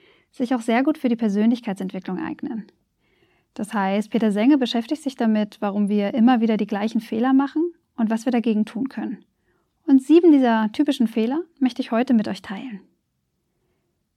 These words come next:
Der erste typische Fehler ist, dass wir uns zu sehr mit unserer eigenen Arbeit identifizieren, anstatt das große Ganze zu sehen.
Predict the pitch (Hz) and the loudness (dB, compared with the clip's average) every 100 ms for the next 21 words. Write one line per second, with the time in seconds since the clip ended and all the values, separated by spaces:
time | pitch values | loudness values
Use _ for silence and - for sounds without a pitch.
0 | - 240 220 277 285 - 214 202 220 214 | -4 0 0 0 0 -2 -2 -4 -4 -2
1 | 202 202 233 285 - - 220 233 226 233 | -2 -2 -4 -6 -10 -6 -4 -2 0 0
2 | 226 - 294 262 247 262 233 220 220 214 | -2 -2 0 2 4 4 4 0 -2 -2
3 | 214 214 240 254 233 - 220 214 214 208 | -4 -2 4 4 2 0 0 0 -2 -4
4 | 190 - 190 - 247 277 294 _ _ _ | -6 -10 -8 -2 2 2 0 _ _ _
5 | _ - 220 196 220 226 226 214 208 185 | _ -8 -6 -2 -2 -2 -2 -4 -2 -4
6 | 190 185 190 190 185 175 185 | -6 -8 -10 -10 -8 -8 -10